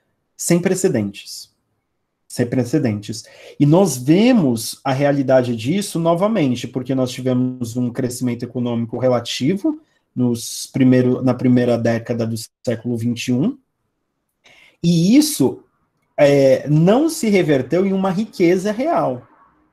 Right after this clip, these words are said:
pra, pra população brasileira. Virou Bolsa Família. Nenhum direito foi conquistado de verdade. As pessoas ganharam o direito de ganhar setenta e quatro reais.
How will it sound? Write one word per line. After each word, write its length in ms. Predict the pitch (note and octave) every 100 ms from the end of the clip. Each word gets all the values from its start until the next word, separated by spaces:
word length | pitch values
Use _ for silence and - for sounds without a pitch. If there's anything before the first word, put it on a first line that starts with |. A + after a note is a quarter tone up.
| _ _
pra, 400 | - C3+ C3 A#2+
pra 200 | - D3
população 560 | C3+ C#3 C#3 C3+ C3 C3+
brasileira. 640 | C3 C3+ E3+ C3 A#2 A2+ A2 _ _ _ _ _ _ _ _ _ _
Virou 320 | C3 D3 C#3
Bolsa 300 | C3+ C#3+ -
Família. 500 | D3+ F#3+ F3+ A#2 A2+ - _ _ _ _ _ _ _ _ _ _ -
Nenhum 340 | D3+ E3 A3 D4
direito 580 | G#3+ F3 F3+ F#3+ D#3
foi 160 | - C3+
conquistado 760 | C3 B2+ B2+ - C3+ A#2 A2+
de 100 | A2
verdade. 540 | A2 A#2 A2 G#2+ G2+ A2+
As 80 | A2
pessoas 320 | C#3 - D3+
ganharam 240 | D#3 E3
o 60 | E3+
direito 280 | E3 D#3+ D#3+
de 100 | D3+
ganhar 160 | F3
setenta 340 | E3+ F3 F3+ F#3+
e 20 |
quatro 320 | G3 F#3+ F#3
reais. 640 | G#3+ A3 D3 A#2 A2+ -